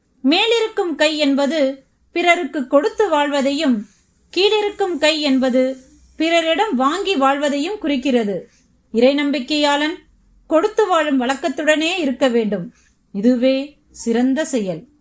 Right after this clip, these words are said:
இயன்றதில்தான் வாக்குறுதி, இயன்றதில்தான் வாக்குறுதி. உங்களால் இயலாத வாக்குறுதியை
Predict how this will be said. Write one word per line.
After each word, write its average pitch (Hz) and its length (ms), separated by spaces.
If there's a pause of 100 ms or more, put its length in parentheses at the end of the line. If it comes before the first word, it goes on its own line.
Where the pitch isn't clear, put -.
(440)
இயன்றதில்தான் 311 920 (240)
வாக்குறுதி, 220 760 (540)
இயன்றதில்தான் 240 840 (260)
வாக்குறுதி. 202 640 (800)
உங்களால் 349 540
இயலாத 359 460
வாக்குறுதியை 285 920